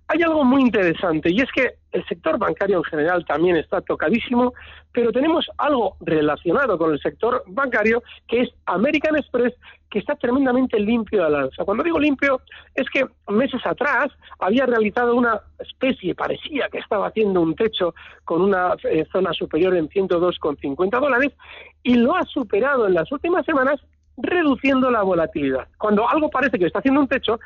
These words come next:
es porque quizás está marcando nuevos máximos, como pasaba con American Express, pero lo está haciendo con gran volatilidad y da la sensación de que se puede girar a la baja en cualquier momento.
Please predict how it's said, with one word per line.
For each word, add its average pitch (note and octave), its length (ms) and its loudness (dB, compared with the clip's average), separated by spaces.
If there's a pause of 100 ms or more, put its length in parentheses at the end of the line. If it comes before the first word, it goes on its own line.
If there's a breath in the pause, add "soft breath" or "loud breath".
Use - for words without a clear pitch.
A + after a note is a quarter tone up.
(180 loud breath)
es G#3+ 100 -6
porque B3 360 -2 (320 soft breath)
quizás G#3+ 320 -4
está A3+ 180 -2
marcando G3+ 340 0
nuevos F3+ 240 2
máximos, G#3+ 460 0
como D#3+ 180 -2
pasaba E3 300 -2
con D#3+ 140 0
American E3+ 360 0
Express, A3+ 320 -2
pero G#3+ 220 0 (320 loud breath)
lo A3+ 140 2
está A3+ 160 -4
haciendo D4+ 240 0
con G#3 160 0
gran A3 240 0
volatilidad C#3+ 560 -2
y F3+ 60 -2
da C4 100 2
la C4 100 2
sensación A#3 380 0
de G3+ 60 0
que E3+ 80 -4
se F3+ 100 -2
puede G3+ 200 0
girar F#3 220 0
a F3 60 2
la E3+ 80 2
baja F#3+ 160 0
en E3+ 80 -2
cualquier D#3 280 0
momento. C3+ 380 -4